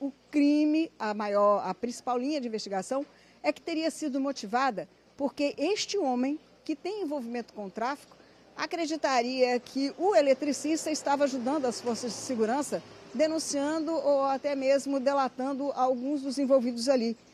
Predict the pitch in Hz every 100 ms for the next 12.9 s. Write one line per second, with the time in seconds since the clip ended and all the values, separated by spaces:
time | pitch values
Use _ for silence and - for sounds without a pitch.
0 | - - 349 349 339 311 302 302 262 302
1 | 302 294 339 - - 302 294 285 - 247
2 | 233 - 302 - 254 285 - 277 254 269
3 | 269 330 311 277 254 226 240 - - -
4 | 285 262 - 277 277 269 277 226 185 165
5 | 151 - - - - - 226 214 247 302
6 | 294 220 269 330 226 220 240 233 392 427
7 | 302 294 269 254 247 254 262 - 240 247
8 | 220 254 254 254 254 262 285 269 269 294
9 | - - - - - 311 285 320 349 302
10 | 320 320 311 311 302 262 294 294 - -
11 | - 294 294 - 311 320 - - 320 311
12 | 262 294 285 262 277 254 247 254 -